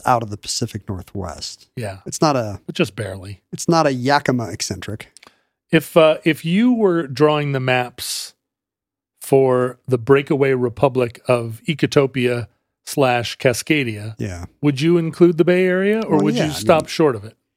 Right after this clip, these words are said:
Speaker 1: Well, I mean, what are, what are we, so we're, we're saying abs-, absolutely no L A, right?
Speaker 2: How could it be?
Speaker 1: Well,
Speaker 2: I mean, could, would you make common cause with L A?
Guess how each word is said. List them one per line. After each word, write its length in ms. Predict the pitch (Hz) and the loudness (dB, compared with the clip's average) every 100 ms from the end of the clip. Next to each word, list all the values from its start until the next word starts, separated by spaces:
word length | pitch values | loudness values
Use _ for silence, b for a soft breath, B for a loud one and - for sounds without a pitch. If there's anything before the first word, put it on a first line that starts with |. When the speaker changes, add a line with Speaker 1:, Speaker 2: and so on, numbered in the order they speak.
| _ _ _ - | _ _ _ 4
Speaker 1:
Well, 100 | 185 | 4
I 60 | 165 | 4
mean, 160 | 160 | 2
what 160 | 160 165 | 2 2
are, 80 | 156 | 0
what 320 | 143 160 165 | 0 2 2
are 60 | 147 | 2
we, 420 | 139 127 113 - _ _ _ - | -2 -2 -6 -10 _ _ _ -4
so 140 | - 165 | 2 2
we're, 180 | 156 | 2
we're 120 | 143 160 | 0 2
saying 240 | - 202 | 2 2
abs-, 140 | 160 156 | 2 2
absolutely 460 | 170 185 196 180 | 2 2 2 2
no 280 | 160 151 139 | 2 2 2
L 220 | 135 131 107 | 2 0 0
A, 100 | - _ _ _ _ - | -8 _ _ _ _ -6
right? 340 | 113 135 - _ _ _ | -4 -4 -6 _ _ _
Speaker 2:
How 160 | - 190 | -4 -4
could 220 | - 196 | 0 0
it 100 | 98 | -2
be? 160 | - - _ _ | -20 -20 _ _
Speaker 1:
Well, 200 | 269 247 - | 2 2 2
Speaker 2:
I 40 | 165 | 2
mean, 180 | 175 | 2
could, 180 | 170 202 | 2 0
would 160 | 170 165 | 2 2
you 60 | 202 | 2
make 160 | 196 | 2
common 280 | 185 190 190 | 4 2 4
cause 240 | 185 190 175 | 4 4 4
with 120 | 185 | 2
L 180 | 185 185 | 2 2
A? 140 | 208 | -2